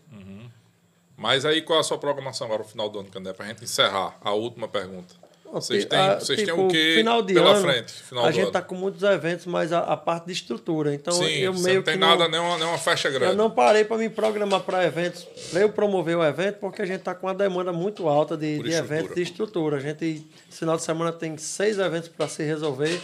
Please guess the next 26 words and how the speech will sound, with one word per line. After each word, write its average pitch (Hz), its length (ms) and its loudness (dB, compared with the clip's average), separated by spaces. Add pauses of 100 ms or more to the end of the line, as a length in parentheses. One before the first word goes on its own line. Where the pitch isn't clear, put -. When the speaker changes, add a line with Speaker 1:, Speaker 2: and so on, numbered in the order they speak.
(400)
Speaker 2:
pra 143 80 -4
se - 160 -4
montar 175 320 0
a 170 60 4
estrutura. 170 480 -2
Já 170 100 2
tem 185 160 -2
estrutura 180 340 -6
montada 165 360 -6
de 165 80 -2
alguns 160 340 -2
e 180 80 -4
tá 165 140 -2
sendo 170 200 -6
montada 160 320 -4
de 151 160 -2
outros. 160 280 -4 (840)
Então, 170 300 -4
meio 196 220 4
que 202 100 -2
o 196 60 -2
tempo 202 200 0
tá 196 120 0
bastante 185 400 -4
corrido. 156 440 -2 (720)
É, 147 440 2